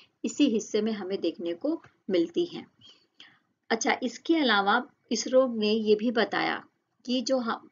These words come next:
अ, जो हमारा केरल का मल्लपुरम, त्रिशूर,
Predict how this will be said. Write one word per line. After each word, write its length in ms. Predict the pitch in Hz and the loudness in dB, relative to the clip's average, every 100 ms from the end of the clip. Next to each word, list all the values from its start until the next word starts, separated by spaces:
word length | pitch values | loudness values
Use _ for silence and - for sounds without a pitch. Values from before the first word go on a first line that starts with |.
| _ | _
अ, 220 | 233 208 190 - - | -8 -4 -6 -8 -16
जो 220 | 196 240 | 0 0
हमारा 400 | 233 214 196 208 | 2 0 -2 -2
केरल 360 | 220 208 202 208 | 0 2 2 0
का 260 | 208 214 - - _ - _ _ _ 214 | -2 -6 -6 -18 _ -20 _ _ _ -4
मल्लपुरम, 880 | 208 220 247 240 233 202 196 202 | 2 6 6 4 2 4 4 0
त्रिशूर, 720 | 208 - 202 - 208 202 214 | -6 -8 -6 0 4 4 2